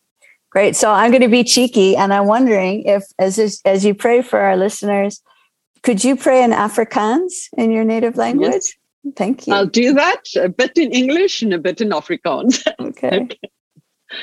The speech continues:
Speaker 2: Uh, Heavenly Father, thank you for O M S. Thank you for Joel and everyone who's organizing it. Thank you that you've stirred in the hearts that we ha-, today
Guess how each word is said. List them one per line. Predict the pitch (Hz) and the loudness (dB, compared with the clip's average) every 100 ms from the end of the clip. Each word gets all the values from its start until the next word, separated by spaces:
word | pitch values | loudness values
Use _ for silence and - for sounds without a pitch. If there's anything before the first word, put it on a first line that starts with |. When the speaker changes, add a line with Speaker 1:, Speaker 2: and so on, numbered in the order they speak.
| - - _ _ - | -18 -20 _ _ -4
Speaker 2:
Uh, | 190 | 0
Heavenly | 208 202 202 | 2 4 2
Father, | 196 196 185 185 | 2 2 4 2
thank | 185 208 196 190 - | 2 0 0 0 0
you | 175 175 180 175 | 2 2 -2 -6
for | - 180 170 | -6 -4 0
O | 170 | 0
M | 175 185 190 | 2 2 0
S. | 202 240 - - - 277 _ _ _ _ _ _ _ | 0 -2 -4 -10 -12 -18 _ _ _ _ _ _ _
Thank | 190 185 190 - | -2 0 0 0
you | 190 185 180 | 2 4 2
for | - - 165 151 | 0 -2 0 0
Joel | - 175 175 185 | -2 0 2 2
and | 165 147 - | 2 0 0
everyone | 175 175 180 170 165 165 170 143 | 0 2 2 2 0 -2 -4 -6
who's | 147 143 - | -6 -4 -4
organizing | 175 190 196 196 180 180 175 180 | -2 0 2 0 0 -2 -2 -4
it. | 180 180 - - _ _ _ _ _ _ | -4 -4 -8 -16 _ _ _ _ _ _
Thank | 170 165 175 185 | -2 -2 0 0
you | 160 | 2
that | 160 160 | 2 2
you've | 175 151 | 0 2
stirred | - - 196 185 185 170 | 0 2 2 4 2 0
in | 160 156 | 0 2
the | 151 | 0
hearts | - 160 165 - - - - _ _ _ - | 0 0 0 -4 -10 -10 -14 _ _ _ -2
that | 156 151 | -2 -2
we | 151 175 180 | 0 2 0
ha-, | 170 - | -4 -4
today | 170 135 175 175 139 | -2 0 2 4 2